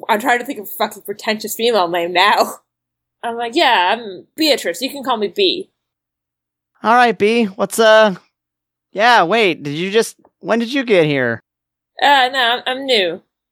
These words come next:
Speaker 2: No, no, I mean, like, when did you get here tonight? I didn't remember you walking over with us. I know it was kinda, like, low-key about who all was coming and what everything, but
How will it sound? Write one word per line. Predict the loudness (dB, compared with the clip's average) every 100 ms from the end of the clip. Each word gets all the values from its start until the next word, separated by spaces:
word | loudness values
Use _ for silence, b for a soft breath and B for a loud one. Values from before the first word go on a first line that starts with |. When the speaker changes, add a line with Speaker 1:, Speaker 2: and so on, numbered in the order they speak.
| _ _ _ 2
Speaker 2:
No, | 4 6
no, | 4
I |
mean, | 4 2
like, | 2
when | 0
did | -2
you |
get | 2 4
here | 4
tonight? | 0 2 2 2 -2 -4 -4
I | -2
didn't | 0
remember | 0 2
you | 4 4
walking | 4 2 -2
over | -4 -4
with | -2 -2
us. | -2 -6 _ _ _ _ _ _ _ -8
I | 0
know | 2
it | 2
was | 0
kinda, | -2 0
like, | -4 -2
low-key | -2 -2 -2 2
about | 4 4 2
who | 0 2
all | 2
was | 2 -2
coming | -2 0
and | -2 -2
what | -2
everything, | -4 -6 -2 -2 0
but | -2 -4